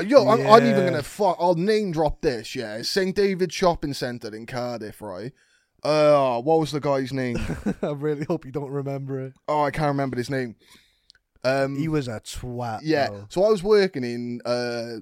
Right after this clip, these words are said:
Speaker 1: Wednesdays.
Speaker 2: Wait, you can say it now.
Speaker 1: Oh, yeah. I was working in T G I Fridays.
Speaker 2: To be fair, I think they knew.
Speaker 1: Yeah,
Speaker 2: I don't
Speaker 1: yeah.
Speaker 2: think we had to spell that out.
Speaker 1: The amount of times I used to say it as well.
Speaker 2: <laughs>
Speaker 1: Um, yeah, I was working in T G I Fridays, which is like,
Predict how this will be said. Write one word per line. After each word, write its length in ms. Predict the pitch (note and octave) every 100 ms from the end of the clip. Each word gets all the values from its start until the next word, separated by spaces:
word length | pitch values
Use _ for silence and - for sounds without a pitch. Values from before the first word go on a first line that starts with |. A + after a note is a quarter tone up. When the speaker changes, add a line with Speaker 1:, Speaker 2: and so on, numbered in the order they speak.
| -
Speaker 1:
Wednesdays. 640 | A#2+ C3 C3 A#2 G#2 F#2+ - - _ _ _ _
Speaker 2:
Wait, 160 | G#2+ G2+ _ _ -
you 100 | A3
can 120 | B3
say 180 | D3 B2
it 80 | A#2
now. 240 | G#2 E3+ - _ -
Speaker 1:
Oh, 140 | A#3
yeah. 100 | C#3+ - -
I 40 | G#3+
was 80 | G#3+
working 200 | A#3+ G3
in 80 |
T 160 | - F#3
G 80 | D#3
I 80 | -
Fridays. 540 | - A2 F#2+ G2 - - -
Speaker 2:
To 60 | G#3+
be 80 | C4
fair, 320 | - D3+ A2 - -
I 100 | F3
think 280 | - A#3 F3
they 140 | D#3+
knew. 300 | D3 B2 G#2+
Speaker 1:
Yeah, 260 | D#3+ D3 -
Speaker 2:
I 80 | G3+
don't 140 | A#3
Speaker 1:
yeah. 60 | A3
Speaker 2:
think 140 | G3+ A3
we 80 |
had 140 | F#3 -
to 40 |
spell 320 | D#3+ D#3+ F#3 F#3+
that 160 | F3 F#3
out. 120 | F3
Speaker 1:
The 120 | G3+
amount 200 | G#3+ A3
of 60 | -
times 200 | F#3 D#3+
I 40 | D#3
used 140 | D3
to 60 | C#3
say 260 | D3 B2+
it 100 | A#2+
as 120 | A2 A2
well. 120 | G#2+ D3 A#3 - G#3+
Speaker 2:
<laughs> 20 | -
Speaker 1:
Um, 420 | D3+ D#3 D3+ - _ _ _ _ _ -
yeah, 260 | F3 C3 C3
I 60 |
was 100 | D#3
working 220 | G#3 A3 F#3
in 60 |
T 160 | F#3+ E3+
G 80 | D#3
I 80 |
Fridays, 480 | C#3 D#3 C#3+ B2 A#2
which 160 | B2 -
is 180 | A#2 D3
like, 460 | C3 A#2 G#2 -